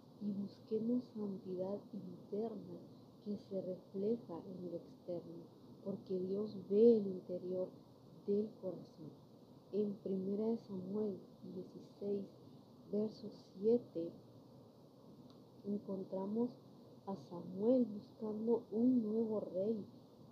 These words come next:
para el pueblo de Israel. Estando Samuel en la casa de Isaí, él ve a los hermanos de David y los ve con agrado porque son hombres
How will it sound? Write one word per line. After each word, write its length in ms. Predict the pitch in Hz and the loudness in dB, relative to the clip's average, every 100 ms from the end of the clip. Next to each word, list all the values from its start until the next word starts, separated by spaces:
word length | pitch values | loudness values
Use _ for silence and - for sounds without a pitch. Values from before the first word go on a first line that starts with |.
| - - - - - - | -20 -18 -18 -20 -20 -8
para 420 | 208 196 202 226 - - - - - - - - - - - | -2 0 0 0 -2 -14 -20 -20 -20 -20 -20 -20 -20 -12 -2
el 100 | 202 - | -2 -2
pueblo 400 | 202 220 247 220 | 4 6 8 4
de 80 | 185 | 2
Israel. 580 | 180 - 175 165 165 160 - - - - - - - | -4 -6 -8 -6 -4 -6 -8 -18 -20 -20 -20 -20 -12
Estando 480 | 208 - 240 269 294 | -12 -2 4 4 4
Samuel 360 | 254 208 208 240 | 2 -2 4 6
en 160 | 240 196 | 6 4
la 80 | 170 | -4
casa 340 | 208 220 220 226 | -6 -6 -4 -2
de 140 | 190 | 0
Isaí, 680 | 185 175 - 170 185 277 208 - - - - - - - | -2 -6 -10 -2 2 2 0 -6 -18 -20 -20 -20 -20 -4
él 120 | 208 214 | 0 10
ve 100 | 262 | 10
a 60 | |
los 180 | 269 247 | 10 4
hermanos 560 | 208 190 196 226 247 226 | -2 -2 0 4 4 4
de 100 | 196 | 0
David 400 | 170 196 226 226 - | 0 2 2 2 -2
y 80 | |
los 260 | 190 185 - | -2 0 0
ve 100 | 190 - | -6 -2
con 160 | 233 233 | 0 2
agrado 400 | 180 185 214 226 | 0 0 4 4
porque 340 | 214 202 190 | 4 -4 -6
son 260 | - 190 202 | -6 -6 0
hombres 320 | 226 247 233 | 4 6 6